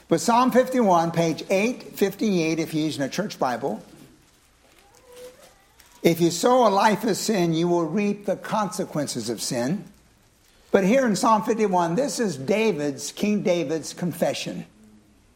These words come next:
David, the Bible said, was a man after God's own heart. But David was guilty of a horrible sin. David was guilty of murder and guilty of adultery.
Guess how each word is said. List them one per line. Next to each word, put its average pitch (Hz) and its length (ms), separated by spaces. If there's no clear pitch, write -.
David, 208 760
the 160 80
Bible 170 320
said, 180 320
was 151 160
a 139 80
man 175 300
after 175 180
God's 147 300
own 147 160
heart. - 400
But 165 160
David 185 420
was 143 200
guilty 175 420
of 135 140
a 123 80
horrible 151 480
sin. 104 420
David 175 320
was 147 140
guilty 170 320
of 131 100
murder 175 580
and 143 200
guilty 170 340
of 156 100
adultery. 127 600